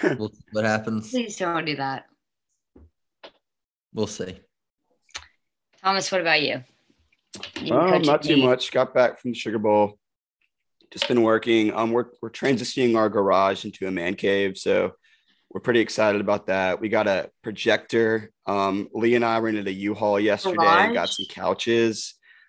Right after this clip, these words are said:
Speaker 3: Yeah, we're getting a golf simulator in there. We're pretty excited about it, kinda trying to make it into a fun little spot. So that's kinda what I've been doing the past several days, just kind of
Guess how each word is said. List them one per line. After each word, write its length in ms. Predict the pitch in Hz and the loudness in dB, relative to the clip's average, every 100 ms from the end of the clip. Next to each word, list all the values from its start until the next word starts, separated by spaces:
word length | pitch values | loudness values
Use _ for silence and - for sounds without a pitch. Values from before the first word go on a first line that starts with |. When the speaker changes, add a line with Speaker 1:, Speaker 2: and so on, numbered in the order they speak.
| _ _ | _ _
Speaker 3:
Yeah, 260 | - 110 101 | 2 4 6
we're 80 | 107 | 4
getting 180 | 127 110 | 4 2
a 40 | |
golf 300 | 92 104 104 | 2 2 2
simulator 580 | - 110 107 107 104 107 | 0 0 2 2 0 0
in 140 | 104 | -2
there. 200 | 104 104 104 | 0 0 -2
We're 80 | 104 | -2
pretty 160 | 147 | -2
excited 400 | 165 - 110 113 | -2 -2 -2 -2
about 280 | 101 98 95 | -2 0 0
it, 160 | 95 - | -2 -6
kinda 240 | 113 107 | -6 -6
trying 260 | 98 110 104 | -2 0 2
to 60 | 107 | 2
make 240 | 101 98 | 0 0
it 100 | 98 | -4
into 460 | - - 98 98 - _ _ _ _ 117 | -6 0 2 2 -2 _ _ _ _ -8
a 80 | |
fun 260 | 107 113 104 | 0 2 2
little 160 | 98 85 | 0 -2
spot. 440 | - 95 85 - | 0 0 0 -4
So 140 | - | -4
that's 180 | 95 117 | -2 -2
kinda 240 | - 131 113 | -2 0 2
what 100 | 107 | 2
I've 80 | |
been 120 | 101 92 | -2 -4
doing 260 | 101 98 | -4 -2
the 60 | 95 | -4
past 300 | 95 95 - | -6 -6 -4
several 260 | 95 87 95 | -6 -4 -2
days, 300 | 95 95 107 | 0 0 -2
just 140 | - | -8
kind 180 | 110 | -6
of 120 | 95 | -6